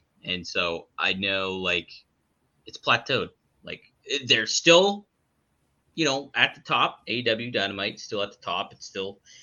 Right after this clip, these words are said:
you know, gets a great demographic rating and is good, you know, and I'm sure, like, you know, T N T, T B S are very happy, you know, with the numbers,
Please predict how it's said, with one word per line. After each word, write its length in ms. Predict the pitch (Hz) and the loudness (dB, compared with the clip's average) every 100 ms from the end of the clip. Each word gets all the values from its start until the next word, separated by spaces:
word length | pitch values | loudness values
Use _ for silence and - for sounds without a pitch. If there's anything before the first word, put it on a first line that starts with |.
| - _ | -20 _
you 100 | - | -6
know, 180 | 107 98 98 | -4 -4 -6
gets 260 | 101 104 | -6 -4
a 40 | 107 | -6
great 360 | 104 107 104 | -2 -2 0
demographic 560 | 110 110 107 98 98 95 | 0 0 0 2 0 -6
rating 460 | 95 92 90 104 - | -4 -2 -2 -6 -4
and 180 | 127 117 | 0 0
is 120 | 123 | 0
good, 400 | 123 135 185 104 - _ _ _ - | 0 2 4 2 -6 _ _ _ -10
you 100 | 98 | -6
know, 220 | 98 110 101 | -4 -4 -4
and 260 | 104 95 - | -4 -4 -8
I'm 140 | 101 | -8
sure, 280 | 101 110 104 | -6 -4 -2
like, 260 | 101 98 _ _ _ _ - - _ _ _ - - _ _ | -2 -4 _ _ _ _ -20 -20 _ _ _ -20 -20 _ _
you 100 | 113 | -4
know, 80 | 107 | -4
T 160 | 104 120 | -2 -2
N 80 | |
T, 160 | 107 123 | -4 -8
T 160 | 120 110 | -8 -4
B 140 | 110 | 0
S 260 | 110 123 - _ _ _ - | 0 -2 -16 _ _ _ -12
are 140 | 98 98 | -8 -2
very 240 | 120 113 | 2 4
happy, 420 | 123 - 95 90 - _ | 4 2 -4 -14 -18 _
you 120 | 117 | -6
know, 140 | 107 98 | -4 -4
with 160 | 98 | -6
the 80 | - | -8
numbers, 400 | 95 98 80 - | -8 -8 -10 -18